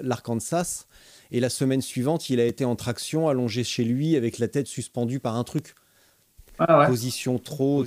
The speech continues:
Speaker 2: Mais moi, c'est ça,
Speaker 1: trop
Speaker 2: j'avais l'impression
Speaker 1: trop
Speaker 2: que, voilà, de manquer de force dans le cou, et c'était vraiment très, très pénalisant par rapport à ça. Et peut-être ça aussi, tu parles de prolongateur, mais, euh, j'avais pas mis de prolongateur.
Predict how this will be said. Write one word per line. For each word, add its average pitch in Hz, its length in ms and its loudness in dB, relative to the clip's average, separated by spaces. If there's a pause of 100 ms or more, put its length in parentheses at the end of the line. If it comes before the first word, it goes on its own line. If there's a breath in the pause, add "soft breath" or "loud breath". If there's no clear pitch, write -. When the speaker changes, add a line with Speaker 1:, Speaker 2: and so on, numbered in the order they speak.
Speaker 2:
Mais 143 80 10
moi, 175 100 12
c'est 185 140 10
ça, 240 100 12
Speaker 1:
trop - 80 10
Speaker 2:
j'avais 160 260 12
l'impression 185 520 12
Speaker 1:
trop 175 100 10
Speaker 2:
que, 156 140 12
voilà, 190 320 10 (400 loud breath)
de 151 100 8
manquer 190 380 12
de 180 120 12
force - 380 8
dans 160 140 8
le 160 40 6
cou, 240 300 8
et 143 60 8
c'était 139 220 4
vraiment 180 260 6
très, 185 200 4
très 175 160 2
pénalisant 156 520 6
par 151 100 4
rapport 131 240 6
à 123 60 10
ça. 170 240 4 (560 loud breath)
Et 156 180 12
peut-être 240 400 10
ça 220 160 12
aussi, 214 240 12
tu - 140 -2
parles 180 240 12
de 175 80 12
prolongateur, 190 840 12
mais, 151 240 8
euh, 135 320 10 (160)
j'avais 147 540 4 (180)
pas 165 140 12
mis 180 80 8
de 196 80 4
prolongateur. 185 640 8